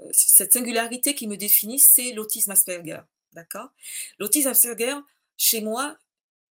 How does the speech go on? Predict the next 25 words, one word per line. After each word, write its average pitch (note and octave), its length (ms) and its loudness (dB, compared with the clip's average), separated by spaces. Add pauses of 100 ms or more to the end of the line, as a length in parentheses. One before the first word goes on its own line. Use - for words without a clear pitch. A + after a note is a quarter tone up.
euh, F3 1200 -4 (120)
lorsqu'on F#3+ 260 0
parle F#3+ 360 -8
d'autisme, G3+ 640 -4
on F#3+ 100 -10
parle G#3 160 -4
aussi G3+ 220 4
de, F#3+ 140 -6
d'intérêt G3 540 -4
restreint. D#3+ 480 2 (280)
Pour, D3+ 280 -20 (440)
donc, F3 200 -8 (160)
le F#3+ 160 -6
champ C#4 300 0
d'intérêt G#3 360 -8
restreint F#3+ 420 2
qui F3+ 140 -16
me F3 80 -12
concerne, G#3 580 0
en D#3+ 140 -6
ce - 80 2
qui F3 100 -14
me F3 100 -14
concerne, B3 520 0
c'est C#4 500 4